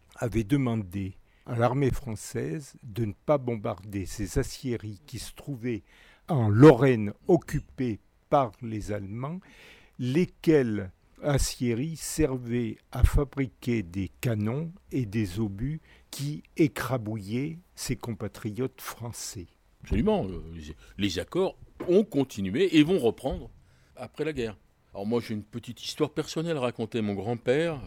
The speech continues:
Speaker 2: maternel était né en, dans l'Empire allemand puisqu'il était de Moselle. La Moselle était allemande en mille huit cent soixante-dix-huit.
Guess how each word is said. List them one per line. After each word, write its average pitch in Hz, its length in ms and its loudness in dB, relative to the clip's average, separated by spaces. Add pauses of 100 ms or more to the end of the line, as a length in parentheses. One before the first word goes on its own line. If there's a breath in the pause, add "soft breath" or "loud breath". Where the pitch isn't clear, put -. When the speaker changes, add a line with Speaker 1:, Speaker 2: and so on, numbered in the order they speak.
(120)
Speaker 2:
maternel 113 720 0 (420)
était 110 280 -2
né 127 260 4
en, 92 340 -4
dans 85 160 -6
l'Empire 90 320 -4
allemand 143 280 0
puisqu'il 98 300 -4
était 92 160 0
de 92 60 -6
Moselle. 85 540 -4 (380)
La 85 100 -10
Moselle 78 340 -4
était 87 260 -8
allemande 131 340 -4
en 90 100 -4
mille 90 200 -2
huit 82 80 -6
cent - 180 -4
soixante-dix-huit. 95 840 -6